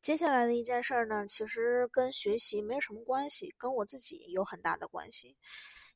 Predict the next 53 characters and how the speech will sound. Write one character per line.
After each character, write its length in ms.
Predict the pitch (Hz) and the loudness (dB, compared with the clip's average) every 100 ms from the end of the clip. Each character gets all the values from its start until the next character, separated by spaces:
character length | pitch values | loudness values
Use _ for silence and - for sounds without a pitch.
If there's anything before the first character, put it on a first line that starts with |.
| _ | _
就 180 | - 247 | 0 2
是 400 | - 226 220 208 | 2 2 4 4
我 600 | 196 196 190 185 185 180 - | 2 2 2 2 -2 -6 -6
最 160 | - 320 | -2 0
近 180 | 415 | 0
这 80 | 381 | 2
段 160 | 359 285 | 2 4
时 140 | - | 2
间 120 | 262 | 2
好 140 | 330 180 | 0 -2
像 120 | 180 | -2
在 120 | 254 | 2
思 220 | 202 - | 4 4
考 240 | 269 - 175 | 2 2 0
人 220 | - 185 | 0 -6
生 180 | 226 226 | -4 -4
的 120 | 214 | -2
样 280 | 214 180 170 | -2 -4 -8
子， 220 | - - | -14 -12
人 200 | 180 190 | -6 -2
生 200 | 220 233 | -2 -2
可 120 | 233 | -6
能 200 | 180 185 | -8 -6
马 180 | 202 190 | -4 -4
上 100 | 220 | -2
又 160 | 208 202 | 0 2
要 160 | 190 | 0
进 200 | 190 - | -2 -2
入 160 | 202 196 | -2 0
到 160 | 190 185 | 0 0
一 80 | |
个 80 | 202 | 0
转 240 | 220 190 - | 0 -2 0
折 160 | 180 | 0
点 160 | 233 208 | 2 0
了 160 | - - | -2 -2
吧， 140 | 190 | -2
没 180 | 175 175 | -2 -10
准 160 | 180 | -10
儿， 140 | 165 185 | -10 -10
就 140 | 190 | -10
是 260 | - 190 185 - - - _ - | -4 -2 -4 -10 -20 -20 _ -2
不 120 | 247 | 4
知 40 | |
道 160 | 254 247 | 10 10
会 140 | 247 | 10
是 140 | 240 240 | 4 4
一 40 | |
个 80 | 247 | 4
什 160 | 277 220 | 4 4
么 160 | 269 | 4
结 240 | 247 185 220 | 6 6 4
果。 280 | 220 175 | 4 2